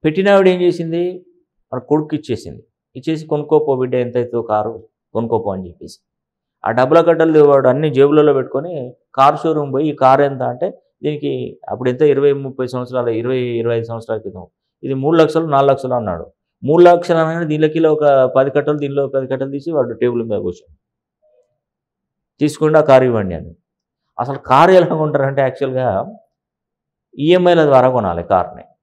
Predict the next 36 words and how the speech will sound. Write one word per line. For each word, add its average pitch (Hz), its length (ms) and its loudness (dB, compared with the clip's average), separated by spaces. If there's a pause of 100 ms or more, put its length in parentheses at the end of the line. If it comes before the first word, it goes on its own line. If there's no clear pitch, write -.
(720)
డైరెక్ట్గా 180 500 4
కొన్నటువంటి 156 560 0
కార్లు 143 440 2
ఎవరు 139 300 4
కొనరు, 151 520 2
ఎవరు 139 260 2
అది 117 240 2
చేయరు. 95 240 -2 (640)
ఎందుకంటే 151 240 -4
వాళ్ళకి 139 220 0
ఇన్కమ్ 143 240 -4
ట్యాక్స్ 139 280 -4
ప్రాబ్లం 120 340 0
ఉంటుంది 95 220 -10
కాబట్టి. - 320 -16 (680)
ఒకేసారి 170 580 2
అంత 139 180 2
అమౌంట్ 147 640 0
నీకు 135 140 -6
ఎక్కడి 147 200 -2
నుండి 156 180 0
వచ్చిందని 139 340 -2
అడుగుతారు 101 360 -6
వాళ్ళు, 73 200 -14 (240)
ఇన్కమ్ 127 280 -4
ట్యాక్స్. - 400 -8 (920)
అంటే 147 140 -4
మూడు 147 280 0
లక్షలు 170 300 4
ముప్పై 160 240 4
లక్షలతో 160 440 0
సమానం, 131 420 -2
ఇరవై 139 260 2
లక్షలతో 151 420 0
సమానం 127 300 -2
అప్పట్లో. 113 500 -2